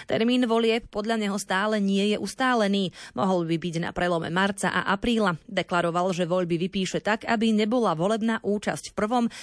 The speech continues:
ani druhom kole ovplyvnená napríklad termínom prázdnin v jednotlivých krajoch.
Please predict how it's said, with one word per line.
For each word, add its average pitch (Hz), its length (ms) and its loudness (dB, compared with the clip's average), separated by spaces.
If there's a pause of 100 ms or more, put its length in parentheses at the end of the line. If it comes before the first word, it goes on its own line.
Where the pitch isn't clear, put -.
(140)
ani 240 240 4
druhom 233 400 0
kole 165 240 0
ovplyvnená 214 720 0
napríklad 220 560 -2
termínom 196 640 0
prázdnin 233 480 2
v 170 160 2
jednotlivých 165 480 -4
krajoch. 185 400 0